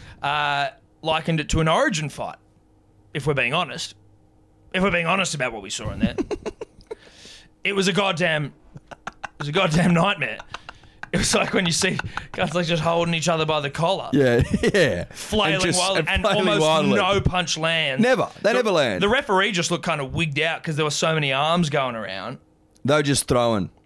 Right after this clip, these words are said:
Speaker 1: They were just, that was just a, they were the quintessential couple of blokes who just like to throw.
Speaker 2: Well, leagueies like to throw, Tom.
Speaker 1: Throw
Speaker 2: We've talked
Speaker 1: hard.
Speaker 2: about that. Leagueies love to throw.
Speaker 1: Love to throw.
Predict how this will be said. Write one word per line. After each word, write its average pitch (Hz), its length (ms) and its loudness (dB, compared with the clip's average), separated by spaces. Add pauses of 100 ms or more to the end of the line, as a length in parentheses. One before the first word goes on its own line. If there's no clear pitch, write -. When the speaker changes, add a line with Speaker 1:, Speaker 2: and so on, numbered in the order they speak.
(340)
Speaker 1:
They 214 120 0
were 175 100 0
just, 135 200 -8
that 214 180 -2
was 180 120 -4
just 165 180 -4
a, 151 60 -4
they 175 360 -2
were 202 140 2
the 160 180 -2
quintessential 170 800 0
couple 147 320 -2
of 135 80 -4
blokes 135 300 -2
who 131 60 -8
just 127 180 -6
like 120 200 -2
to 107 80 -16
throw. 107 480 -8 (840)
Speaker 2:
Well, 127 240 4
leagueies 120 420 2
like 107 160 2
to - 80 -8
throw, 131 320 2
Tom. 117 220 -2
Speaker 1:
Throw 156 160 0
Speaker 2:
We've 127 100 0
talked 165 220 2
Speaker 1:
hard. 156 100 0
Speaker 2:
about 104 180 2
that. 82 160 -2
Leagueies 127 460 4
love 113 540 2
to 104 160 -2
throw. 101 320 2
Speaker 1:
Love 143 240 -2
to 127 120 -10
throw. 87 380 -12